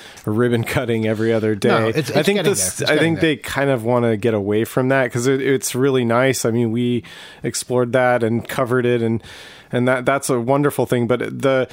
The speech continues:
Speaker 1: I think some of the statements even was that they didn't want these things to be a, a big, um, uh, event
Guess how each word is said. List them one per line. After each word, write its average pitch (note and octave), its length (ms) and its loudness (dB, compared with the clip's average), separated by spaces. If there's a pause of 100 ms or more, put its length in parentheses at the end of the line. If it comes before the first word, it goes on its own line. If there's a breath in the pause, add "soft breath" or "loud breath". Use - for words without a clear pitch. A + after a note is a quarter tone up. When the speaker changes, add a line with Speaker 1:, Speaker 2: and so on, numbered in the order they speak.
(340 loud breath)
Speaker 1:
I C#3+ 80 2
think E3 220 0
some E3+ 180 2
of E3 60 2
the C#3+ 80 2
statements D3 520 0
even B2 600 0
was B2 240 -2
that B2 180 0
they C3 120 2
didn't C3 200 0
want C#3 240 2
these B2+ 220 0
things A#2 280 0
to A#2+ 80 -2
be A#2 200 2
a, G#2+ 460 0
a A#2+ 120 0
big, A2 540 -4 (480 loud breath)
um, G#2+ 580 -2 (760)
uh, A2 240 -4
event A#2+ 560 0